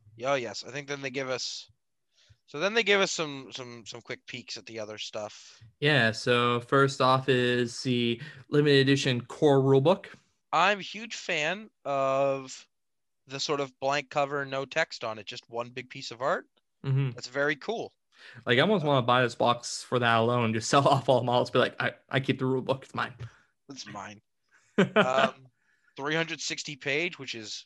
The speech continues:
Speaker 1: ooh, wow, that is a big book. Um,
Speaker 2: I'm looking forward to all the additional lore tidbits in there, and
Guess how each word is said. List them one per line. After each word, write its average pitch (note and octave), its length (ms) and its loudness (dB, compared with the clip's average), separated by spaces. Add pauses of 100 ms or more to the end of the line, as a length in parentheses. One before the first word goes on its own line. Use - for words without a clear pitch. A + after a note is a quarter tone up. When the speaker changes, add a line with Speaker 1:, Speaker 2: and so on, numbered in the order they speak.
(180)
Speaker 1:
ooh, D3 280 -14
wow, A2 380 -2
that D3 180 -2
is A#2+ 100 -8
a F#2+ 100 -16 (420)
big B2+ 260 -8
book. F#2+ 320 -14 (1000)
Um, A2+ 640 -6 (440)
Speaker 2:
I'm C3+ 80 2
looking C3 260 0
forward B2+ 260 4
to C#3 160 4
all B2 200 6
the B2 140 0
additional B2 540 -6
lore B2 340 0
tidbits B2 640 -6
in C3 60 -4
there, B2 260 0
and B2 100 -6